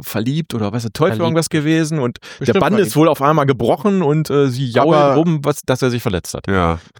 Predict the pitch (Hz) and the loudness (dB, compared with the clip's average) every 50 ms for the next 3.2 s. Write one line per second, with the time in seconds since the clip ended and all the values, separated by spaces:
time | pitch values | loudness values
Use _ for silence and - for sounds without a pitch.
0 | _ - 85 87 127 135 135 127 113 101 90 95 110 - _ _ _ _ _ _ | _ -20 -16 -10 -6 -4 -4 -2 -2 -2 -4 -4 -6 -10 _ _ _ _ _ _
1 | _ _ _ _ _ _ - - 320 381 381 349 320 247 - - 151 143 139 127 | _ _ _ _ _ _ -6 -4 -2 0 0 0 0 -2 -2 0 0 0 0 -2
2 | 120 120 117 110 107 - - 160 156 139 110 95 135 143 - 302 302 185 101 90 | -2 -2 -4 -4 -8 -8 -4 -2 0 0 2 0 -2 -4 -4 -4 -6 -4 -6 -8
3 | 85 - _ | -10 -12 _